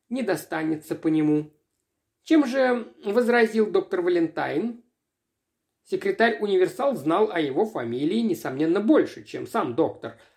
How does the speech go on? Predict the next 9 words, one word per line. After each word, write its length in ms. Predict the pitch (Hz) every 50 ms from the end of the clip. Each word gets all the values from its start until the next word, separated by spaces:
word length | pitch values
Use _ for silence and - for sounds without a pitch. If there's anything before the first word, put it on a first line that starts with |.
| _ _ -
но 60 | 165
ведь 240 | 165 180 180 - -
и 400 | - 180 180 180 175 165 160 - - _
последний 640 | - 160 147 - - 175 233 302 320 302 220 190 160
мог 280 | 147 151 147 - - -
кое-что 460 | - 143 135 135 127 - - 151 139
знать 400 | 123 139 160 175 147 120 - - -
об 180 | - 113 110 110
этом». 420 | 110 110 - - 110 110 107 -